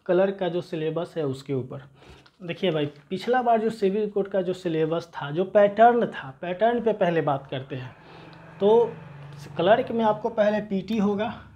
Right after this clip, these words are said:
पीटी होगा, फिर उसके बाद में जो है मेंस होगा, ठीक, फिर उसके बाद में जो है आपको इंटरव्यू होगा, ठीक है, इंटरव्यू होगा।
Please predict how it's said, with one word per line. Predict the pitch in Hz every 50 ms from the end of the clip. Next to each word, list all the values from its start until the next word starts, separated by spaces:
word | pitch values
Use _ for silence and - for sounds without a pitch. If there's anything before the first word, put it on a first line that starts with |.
| - - -
पीटी | 175 175 170 - 220 233
होगा, | 214 208 208 208 220 220
फिर | 214 - 220 214
उसके | 208 214 - - 208
बाद | 190 180 170 170 175
में | 175 175 165
जो | 175
है | 175 170
मेंस | 165 165 175 180 190 208 202 208
होगा, | 196 190 185 208 226 - - - _ _ _ - - - - - - _ _ _ _ -
ठीक, | 214 233 220 - - - _ _ _ _
फिर | - 247 262 233
उसके | 202 196 - - 202 185
बाद | 175 165 165 160
में | 160 170 165 156
जो | 165 160
है | 160 165
आपको | 156 151 - - 226 214 - - - _ - -
इंटरव्यू | 202 202 202 196 202 202 180 170 143 160 165 143
होगा, | 147 143 139 135 139 135 - - - - - - _ - - - _ _ _ _ _ _ _ _ _ _ _ _ _ _ _ - - _ _ _ _ _ _ _ _ - - -
ठीक | - 180 175
है, | 202 214 196 - _ _ _ _ _ _ _ _ _ _ _ _ _ - - - _ _ _ _ _ _ _ _ -
इंटरव्यू | 202 208 220 220 214 214 202 175 185 196 185
होगा। | 165 160 156 147 147 - -